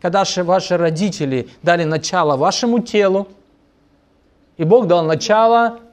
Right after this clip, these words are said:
стартанул вашему духу. Вот это весь процесс вам нужно помнить.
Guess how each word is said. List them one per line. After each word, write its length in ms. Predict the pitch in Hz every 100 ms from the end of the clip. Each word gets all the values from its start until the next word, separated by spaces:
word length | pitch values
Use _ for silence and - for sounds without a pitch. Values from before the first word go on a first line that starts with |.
| _
стартанул 840 | - - 190 185 185 185 220 233 226
вашему 560 | 139 170 185 - 175 165
духу. 440 | 127 131 - - - _ _ _ _ _ _ _ _
Вот 240 | 151 156
это 260 | - 240 202
весь 220 | 185 196
процесс 480 | - 180 - 208 -
вам 200 | 175 170
нужно 260 | 165 160
помнить. 560 | 143 156 110 85 - _